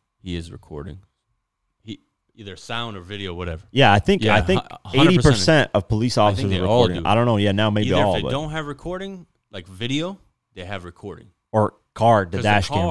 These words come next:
Speaker 2: camera,
Speaker 1: in the
Speaker 2: the
Speaker 1: front
Speaker 2: car, yeah.
Speaker 1: has the, yeah, recording, yeah.
Speaker 2: Okay, let me play the clip.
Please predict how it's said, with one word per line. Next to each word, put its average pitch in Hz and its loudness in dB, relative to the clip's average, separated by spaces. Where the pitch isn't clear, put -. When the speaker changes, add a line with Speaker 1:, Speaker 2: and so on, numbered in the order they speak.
Speaker 2:
camera, 92 -6
Speaker 1:
in 104 -14
the 98 -12
Speaker 2:
the - -12
Speaker 1:
front 90 -2
Speaker 2:
car, - -14
yeah. 90 -4
Speaker 1:
has 92 -12
the, 92 -18
yeah, 95 -12
recording, 87 -14
yeah. 92 -14
Speaker 2:
Okay, - -8
let 87 -10
me 85 -8
play - -14
the - -20
clip. - -20